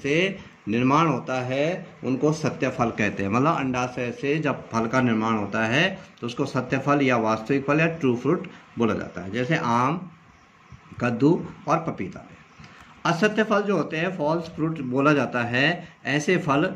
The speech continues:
जिनका अंडाशय से अतिरिक्त, अंडाशय से जिनका निर्माण नहीं होता बल्कि अंडाशय से हटके किसी अन्य भाग से, जैसे पुष्पासन से, वाहेदल से, इनसे जब फल का निर्माण होता है तो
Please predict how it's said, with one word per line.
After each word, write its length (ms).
जिनका 440
अंडाशय 640
से 440
अतिरिक्त, 520
अंडाशय 460
से 140
जिनका 240
निर्माण 380
नहीं 120
होता 220
बल्कि 340
अंडाशय 520
से 180
हटके 540
किसी 200
अन्य 340
भाग 260
से, 340
जैसे 160
पुष्पासन 680
से, 240
वाहेदल 520
से, 360
इनसे 300
जब 280
फल 140
का 140
निर्माण 360
होता 280
है 520
तो 160